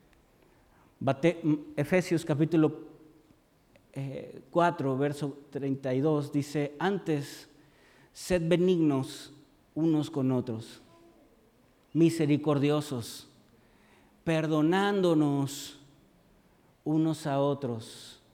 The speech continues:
como Dios también os perdonó a ustedes, a nosotros, en Cristo Jesús". Perdonémonos. ¿Qué nos cuesta?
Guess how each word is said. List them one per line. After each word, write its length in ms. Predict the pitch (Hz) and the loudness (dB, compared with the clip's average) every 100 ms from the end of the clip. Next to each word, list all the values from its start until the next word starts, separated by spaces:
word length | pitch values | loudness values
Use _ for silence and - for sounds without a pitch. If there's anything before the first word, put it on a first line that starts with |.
| _ _ _ _ | _ _ _ _
como 320 | 135 127 123 | 0 2 2
Dios 360 | 127 160 170 - | 4 4 4 -2
también 680 | 135 131 143 143 139 135 - - - - - - | -2 2 4 4 0 -4 -10 -20 -20 -20 -20 -16
os 200 | - 123 | -10 -8
perdonó 800 | - 127 120 123 135 135 127 120 - - - _ _ _ _ _ _ _ _ _ _ | -4 -2 0 2 2 2 0 -6 -16 -20 -20 _ _ _ _ _ _ _ _ _ _
a 360 | 120 120 117 - | -6 -6 -6 -12
ustedes, 640 | 120 - 151 139 127 117 | -14 -6 -2 0 0 -4
a 40 | 113 | -4
nosotros, 800 | 117 113 143 135 117 110 - - - _ _ _ _ | -4 -2 -2 0 -4 -4 -10 -20 -20 _ _ _ _
en 160 | 117 117 | -6 -4
Cristo 400 | 117 117 - 110 | -4 -6 -6 -8
Jesús". 760 | 104 107 - 101 - - - - _ _ _ - _ _ _ _ _ _ _ _ _ _ _ _ _ _ | -8 -10 -12 -16 -16 -20 -20 -20 _ _ _ -20 _ _ _ _ _ _ _ _ _ _ _ _ _ _
Perdonémonos. 920 | 127 120 127 139 151 147 110 98 104 - _ _ _ _ _ _ _ _ _ _ | -12 -8 -6 -4 -4 -4 -6 -10 -16 -20 _ _ _ _ _ _ _ _ _ _
¿Qué 160 | - 170 | -8 -4
nos 260 | 135 113 | -4 -6
cuesta? 420 | - 80 - - | -14 -20 -20 -20